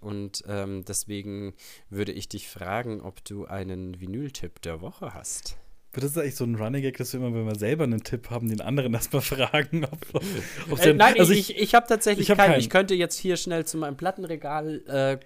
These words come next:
Speaker 1: linsen und
Speaker 2: Oh.
Speaker 1: mal gucken, ob ich da was finde. Ähm,
Speaker 2: Was hatten, letzte Woche hatte ich noch irgendwie diese, ähm, Urlaubslieder mit Ant-, Adriano Celentano. Hast du es eigentlich, äh, jetzt mal angehört und wiedererkannt?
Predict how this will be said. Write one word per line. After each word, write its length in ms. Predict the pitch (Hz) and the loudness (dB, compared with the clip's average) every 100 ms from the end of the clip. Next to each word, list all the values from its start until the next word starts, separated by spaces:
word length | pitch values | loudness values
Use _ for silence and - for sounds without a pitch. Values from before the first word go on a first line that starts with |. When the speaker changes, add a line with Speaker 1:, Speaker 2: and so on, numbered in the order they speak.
| - | -12
Speaker 1:
linsen 640 | 117 131 135 180 185 180 | -4 0 2 2 0 2
und 60 | - | 2
Speaker 2:
Oh. 40 | 185 | 4
Speaker 1:
mal 360 | 165 139 135 131 | 4 2 -2 -8
gucken, 360 | 170 - 156 | -10 -8 -8
ob 140 | 131 123 | -6 -8
ich 120 | - | -4
da 160 | 117 | -6
was 180 | 107 104 | -4 -10
finde. 520 | - 147 190 123 190 - - - - - - - 113 | -8 -8 -6 -6 -8 -12 -20 -18 -18 -18 -18 -14 -10
Ähm, 340 | 117 117 120 | -6 -4 -4
Speaker 2:
Was 140 | 120 | -2
hatten, 200 | 165 160 | -2 0
letzte 340 | 131 156 - 165 | 2 2 2 2
Woche 180 | 151 143 | 0 -2
hatte 120 | 147 | -4
ich 120 | 139 | -4
noch 100 | 143 | -4
irgendwie 220 | 147 135 | -2 -4
diese, 500 | 135 131 127 123 123 | -4 0 4 6 6
ähm, 840 | 131 123 123 117 117 117 113 113 110 - - - | 4 2 4 4 2 0 -2 -4 -8 -10 -12 -4
Urlaubslieder 920 | 160 165 131 - 113 120 120 113 113 | 0 4 2 0 -2 0 2 2 2
mit 200 | 113 113 | -2 -4
Ant-, 280 | 117 120 - | -2 -4 -6
Adriano 520 | 120 117 120 117 127 | -8 -6 -4 -2 -2
Celentano. 240 | 120 120 117 - - | -4 -6 -8 -12 -2
Hast 140 | 139 143 | 0 2
du 60 | |
es 80 | 190 | 2
eigentlich, 360 | 165 160 - - | 2 0 -2 -4
äh, 60 | |
jetzt 240 | 143 131 - | 0 0 0
mal 80 | 135 | -2
angehört 460 | 139 117 107 104 | 0 0 0 -2
und 280 | 110 107 - | -6 -8 -8
wiedererkannt? 720 | 147 120 98 - 104 104 | -4 -2 -4 -6 -8 -8